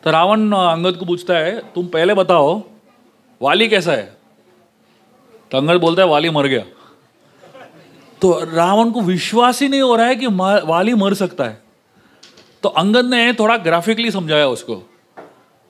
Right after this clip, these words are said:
राम ने वाली को एक तीर से मार दिया। तो रावण कहता है, "एक तीर से कौन मरता है आजकल, है ना? मतलब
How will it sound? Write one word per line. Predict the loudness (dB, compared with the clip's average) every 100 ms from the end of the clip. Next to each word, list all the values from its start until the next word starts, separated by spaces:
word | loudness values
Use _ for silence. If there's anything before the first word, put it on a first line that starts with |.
| -4
राम | 0 2 2 0
ने | 0
वाली | 2 2 2
को | 2 2 2 2
एक | 0 0 -14 _
तीर | -4 -4
से | -4 -2
मार | -2 -2
दिया। | -4 -8 -18 _ _ _ _ _ _ _ _ _ _ _ -20 _ _ _ _ -10
तो | -6
रावण | -2 0 0
कहता | -4 -4
है, | -4 -6 -8 -4
"एक | -4 -4
तीर | -8 -6 -2
से | -2
कौन | 0 0
मरता | 0 -2 -2
है | -2
आजकल, | -2 -4 -4 -6
है | -8
ना? | -8 -12 _ -20 -20 -20 -10 -2
मतलब | 2 0 -2